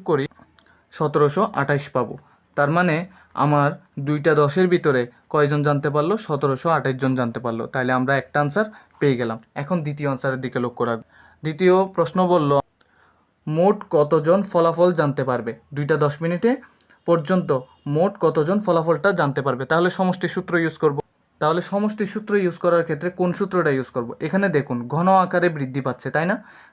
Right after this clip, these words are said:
তাহলে আমরা একটা সূত্র জানি যে এসএন সংখ্যক, এসএন সংখ্যক আমরা জানি, এসএন সংখ্যক, সংখ্যক পদের ঘনের সমষ্টি, এসএন সংখ্যক পদের ঘনের সমষ্টির সূত্রটা আমরা কি জানি?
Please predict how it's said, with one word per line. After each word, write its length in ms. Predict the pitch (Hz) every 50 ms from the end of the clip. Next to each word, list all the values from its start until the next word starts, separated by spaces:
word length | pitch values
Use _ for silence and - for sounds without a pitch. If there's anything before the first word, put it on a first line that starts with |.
| _ _
তাহলে 320 | 165 170 180 180 160 156 160 - - _
আমরা 240 | - 151 165 170 175 165
একটা 220 | 147 147 - 180
সূত্র 280 | 170 - 185 - - 175 175
জানি 260 | 156 147 139 131 131 165 185 - - - - _ _
যে 180 | 139 131 143 151 151 156 - - _ _
এসএন 480 | 143 151 156 156 151 - 165 160 160 165
সংখ্যক, 480 | 156 - - 185 185 185 185 156 131 127 - - _ _ _ _ _ _ _ _ _ _
এসএন 400 | - 143 147 147 147 160 147 156 156
সংখ্যক 460 | - 185 180 175 - - 180 175 -
আমরা 240 | 160 151 151 151 165
জানি, 260 | 160 156 143 139 160 175
এসএন 300 | 160 139 135 - 143 143
সংখ্যক, 460 | 135 - 165 160 151 - 180 196 208 - - _ _ _ _ _ _ _ _ _ _ _ _ _ _ _ _ _ _ _ _ _ _ _ _ _ _ _ _
সংখ্যক 360 | _ - 165 156 151 170 180 180 185 -
পদের 340 | 147 139 135 135 143 143
ঘনের 240 | 139 147 156 165 165
সমষ্টি, 520 | 160 - 175 165 160 156 147 - _ 135 123 - _ _ _ _ _ _ _
এসএন 340 | - 135 131 - 143 139 143 143
সংখ্যক 460 | 143 - 156 151 147 147 175 175 208 214 - _ _ _
পদের 420 | 139 131 131 131 139 139 165 196 - - _ _ _ _ _ _ _ _ _ _ _ _ _ _ _ _ _ _ _ _ _ _ _ _ _ _ _ _ _ _ 143
ঘনের 360 | 135 143 151 156 170 170 170
সমষ্টির 640 | - - - 170 165 165 165 156 - _ - 151 147
সূত্রটা 460 | 147 - 165 156 147 - 156 151 151
আমরা 180 | 151 147 147 147
কি 160 | 147 147 147
জানি? 240 | 139 143 139 160 214